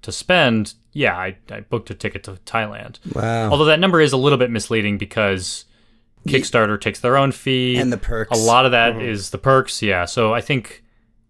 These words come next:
Speaker 1: what did I say? Like, maybe twelve thousand dollars is what actually
Speaker 2: Right.
Speaker 1: went to the film.
Speaker 3: You spent twelve thousand seven hundred twenty-eight dollars on production, and this article that is, that I found, and everyone should go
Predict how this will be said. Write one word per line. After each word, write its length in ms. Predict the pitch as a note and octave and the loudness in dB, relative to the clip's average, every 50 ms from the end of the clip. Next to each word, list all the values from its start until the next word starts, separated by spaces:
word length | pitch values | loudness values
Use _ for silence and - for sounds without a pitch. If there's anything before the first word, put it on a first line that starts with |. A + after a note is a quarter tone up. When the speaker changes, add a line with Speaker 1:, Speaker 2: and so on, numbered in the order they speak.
| _ _ - | _ _ -6
Speaker 1:
what 100 | B2 B2 | -6 -4
did 100 | G#2+ G#2 | -2 0
I 80 | G2 F#2 | -2 -2
say? 260 | - - A#2 G2+ F#2 | -2 -2 -2 -2 -2
Like, 300 | F2 F2 E2+ - - _ _ _ _ _ _ - | -2 -4 -8 -12 -18 _ _ _ _ _ _ -12
maybe 240 | G#2 G2 F#2 F2+ _ _ _ - | -10 -10 -10 -12 _ _ _ -12
twelve 280 | - - G#2+ G2+ G2 | -6 -4 -2 -2 -2
thousand 280 | - G#2 G2+ F#2+ G2 F#2+ | -2 -4 -4 -4 -4 -4
dollars 320 | G2 G2 G2 G2 F#2+ F#2+ | -4 -4 -4 -4 -6 -6
is 100 | F#2+ F2 | -10 -10
what 140 | F#2 F#2+ F#2 | -10 -10 -10
actually 640 | F2 F2+ - - - G#2 F#2 F#2+ F#2 F2+ F2+ F2+ - - - | -10 -12 -14 -12 -12 -12 -10 -10 -10 -12 -12 -14 -16 -12 -6
Speaker 2:
Right. 120 | - A2 A2 | -4 -2 -2
Speaker 1:
went 140 | G#2+ G#2+ - | -2 -2 -6
to 60 | G2+ | -8
the 80 | G2 | -10
film. 360 | F2+ - A2 G2+ G2 G#2 A2 - - - - - - | -12 -10 -10 -12 -12 -12 -16 -18 -20 -20 -20 -20 -16
Speaker 3:
You 140 | - D3 D3 | -12 -8 -6
spent 400 | - - - - D3 C#3 C3 A2+ | -6 -4 -2 -2 -2 -2 -4 -6
twelve 300 | - - C#3+ C3+ B2+ - | -6 -6 -4 -4 -4 -4
thousand 420 | C3 A#2+ A#2+ A#2+ A2 A2 G#2+ G#2 | -4 -4 -4 -4 -6 -8 -10 -12
seven 360 | - - - C3 A#2+ A#2 A#2 A#2 | -12 -10 -8 -8 -6 -6 -8 -10
hundred 240 | A2+ A2 G#2+ G#2 | -10 -12 -12 -14
twenty-eight 500 | - - - C3 B2 A#2+ A#2 A2+ F2 G2+ | -14 -14 -12 -10 -8 -8 -8 -10 -10 -10
dollars 500 | - A2 G#2+ G2+ G2+ G#2 G2+ F#2+ G2+ - | -10 -10 -8 -8 -8 -8 -8 -10 -10 -12
on 220 | - - A#2 A2 G2+ | -14 -14 -14 -14 -12
production, 640 | - - G#2+ G#2 G#2 G#2+ - - - G#2 G2 F#2+ F2+ | -10 -8 -6 -6 -6 -8 -8 -12 -12 -12 -12 -12 -12
and 300 | - G#2 G2+ G2 F#2+ G#2+ | -14 -14 -12 -12 -12 -10
this 220 | - A#2+ A2+ - - - | -8 -8 -8 -8 -6 -4
article 800 | B2 B2+ C3 C3 B2 - C3 B2 A2+ G#2+ G#2 G#2 G2+ F#2+ - - G#2 A2+ | -2 -2 0 -2 -2 -4 -4 -4 -4 -2 -4 -4 -6 -8 -10 -12 -12 -10
that 360 | A2+ G#2 G2+ F#2 - - - - | -8 -8 -8 -8 -10 -12 -14 -12
is, 240 | A2 A2 G#2 G#2 - | -12 -12 -12 -12 -10
that 240 | - A#2 G2 G2+ A2+ | -10 -8 -8 -6 -8
I 80 | A2+ | -10
found, 640 | - - - A#2 A2 G#2+ G#2 G2 F#2+ F#2+ G2 - - | -8 -8 -6 -6 -6 -6 -8 -10 -12 -14 -14 -16 -16
and 140 | A2+ G#2+ G2+ | -16 -14 -12
everyone 260 | G#2 G#2 A2+ A2+ A2 | -12 -10 -10 -8 -8
should 180 | G#2+ - - - | -10 -10 -12 -10
go 240 | - G#2 G#2 G#2 G#2 | -8 -6 -4 -4 -6